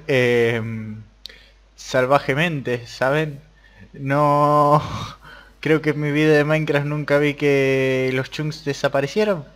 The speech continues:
Eh, pero bueno, eh, fueron como veinte o treinta veces que tuve que entrar nuevamente al mundo. Tuve que hacer una pausa, un, una, un par de horas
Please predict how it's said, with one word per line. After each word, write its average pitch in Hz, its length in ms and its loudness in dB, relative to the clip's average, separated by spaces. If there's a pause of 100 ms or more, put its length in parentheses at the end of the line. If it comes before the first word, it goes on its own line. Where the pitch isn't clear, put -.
(500)
Eh, 127 760 4 (260)
pero 127 180 2
bueno, 165 340 2 (680)
eh, 131 320 -2
fueron 156 320 0
como 139 300 -2
veinte 147 420 2
o 131 80 0
treinta 135 380 -2
veces 135 260 -2
que 131 100 -6
tuve 135 180 -2
que 131 60 0
entrar 135 400 0
nuevamente 139 560 -2
al 139 80 -2
mundo. 156 420 -2
Tuve 143 240 0
que 135 80 2
hacer 131 200 0
una 135 200 -2
pausa, 135 320 -2
un, 127 360 -12 (480)
una, 143 240 0
un 135 80 -4
par 135 220 6
de 131 120 4
horas 139 280 4